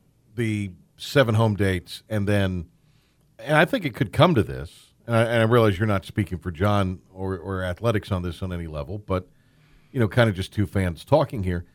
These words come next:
but guys that understand the, the financial aspects of this. I don't think it's a bad idea to do what you're doing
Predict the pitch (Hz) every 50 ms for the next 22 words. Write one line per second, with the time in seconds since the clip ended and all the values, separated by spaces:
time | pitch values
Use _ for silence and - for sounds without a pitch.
0 | _ _ _ _ _ _ _ _ _ _ _ _ 180 147 113 135 131 131 123 92
1 | 123 117 117 107 95 - - 117 107 101 98 92 87 85 - _ _ _ - 107
2 | 98 - _ 104 - - 120 120 117 113 107 - 104 95 87 82 - - 85 78
3 | - - 55 69 78 - - _ _ - 156 - 339 220 151 - 175 120 101 -
4 | - - - 110 104 101 101 98 101 98 82 98 107 107 104 101 90 80 - _
5 | _ _ _ _ _ _ _ _ _ - _ _ - - 139 104 135 139 131 131
6 | 127 - - 107 90 117 117 113 104 92 104